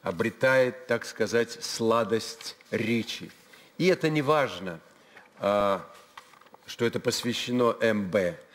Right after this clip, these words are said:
И совсем не важно, что вокруг этого говорят литературоведы или историки. Э, совсем другой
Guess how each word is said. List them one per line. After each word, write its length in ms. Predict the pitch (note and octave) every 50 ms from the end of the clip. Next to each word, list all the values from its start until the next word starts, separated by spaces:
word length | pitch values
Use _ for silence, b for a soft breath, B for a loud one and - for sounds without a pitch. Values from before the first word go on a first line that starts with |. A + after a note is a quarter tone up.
| B B B B _ -
И 60 | B2
совсем 600 | - - C#3 B2+ - - - - D#3 D3+ C#3+ C#3
не 80 | C3+
важно, 560 | B2+ A2 A2 G#2 G2 E2+ D#2 D#2+ E2 D#2+ D2+ - B B B B
что 300 | - - - - C#3 C3+
вокруг 380 | C3 B2 - B2+ B2 A#2 -
этого 300 | C3+ C3+ B2+ - A2+ A2+
говорят 440 | G#2+ G2 G#2 G#2 G#2 A2 A#2 A2+ -
литературоведы 1040 | A2 G#2+ - - A2 G#2 G#2 - - G#2 G2 F#2+ D#2+ E2 G2+ G#2+ G#2+ F2 G2 F#2+ - B B B B B B B _
или 300 | - G#2+ G#2+ G#2+ - -
историки. 720 | A2+ - - - - - A#2+ A#2+ A2+ A2 G2 - - G2+ - B B B B B B B B _ - - - - - -
Э, 160 | - G#2 - - - - B2+ C3
совсем 500 | - - B2+ B2 - - D#3 D3+ C3+ A2
другой 460 | B2 B2 A#2+ G#2 A#2 B2+ B2+ B2 A2